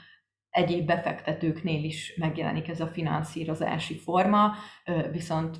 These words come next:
ott inkább az a jellemzőbb, hogyha, hogy ők valamilyen tőkerészesedéshez, ö, mm,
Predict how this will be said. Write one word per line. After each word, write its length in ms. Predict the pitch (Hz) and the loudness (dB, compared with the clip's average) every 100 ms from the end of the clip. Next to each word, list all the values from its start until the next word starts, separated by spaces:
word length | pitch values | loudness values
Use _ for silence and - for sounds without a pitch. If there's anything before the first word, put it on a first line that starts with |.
| - - | -14 -2
ott 460 | 190 190 185 - | 0 0 -4 -8
inkább 460 | - 190 185 170 156 | 0 2 2 0 0
az 160 | 160 156 | -2 0
a 40 | |
jellemzőbb, 760 | 156 156 160 165 160 170 165 165 | 2 2 2 -2 -2 -2 -4 -4
hogyha, 720 | 165 165 - 143 147 - - | -6 -6 -2 2 2 0 -2
hogy 180 | 160 160 | -2 0
ők 200 | 170 165 | 0 0
valamilyen 580 | 165 160 156 156 151 160 | 0 0 0 -2 -2 0
tőkerészesedéshez, 1400 | 180 175 156 151 147 - - - 156 151 - 143 156 160 | 0 2 0 -2 -4 -6 -6 -2 -2 -2 -2 -2 -2 -2
ö, 160 | 147 147 - - - - - | -2 -2 -6 -16 -20 -14 -4
mm, 320 | 165 156 156 | 0 2 2